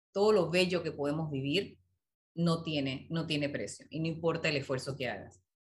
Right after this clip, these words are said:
Yo no echaría para atrás todos los años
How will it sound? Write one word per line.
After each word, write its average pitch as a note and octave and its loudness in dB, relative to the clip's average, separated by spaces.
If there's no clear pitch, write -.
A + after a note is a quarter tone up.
Yo G3+ 4
no A3+ 2
echaría F3 2
para D#3 2
atrás D#3 2
todos G#3+ 6
los F#3 6
años F3 0